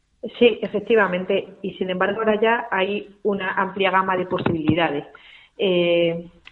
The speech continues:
desde si camina raro, si se le monta un dedito, o simplemente la prevención de lesiones, patologías, como es el calzado, el calcetín.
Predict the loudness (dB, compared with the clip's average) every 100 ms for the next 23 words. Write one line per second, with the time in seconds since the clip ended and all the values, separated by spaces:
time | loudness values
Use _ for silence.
0 | -8 -4 -2 0 -2 -2 0 0 2 2
1 | 2 4 4 4 2 -2 -6 -4 -4 -4
2 | -4 0 0 0 -2 0 0 0 2 2
3 | 2 -4 -4 0 2 2 -2 -6 -4 -4
4 | -4 -2 -2 0 0 0 -2 -4 0 0
5 | 0 0 0 -2 -4 0 0 0 -2 -2
6 | 0 -2 -2 -4 0 2 0 -6 -8 -6
7 | -4 -4 -2 2 2 2 0 -6 -8 -2
8 | 0 0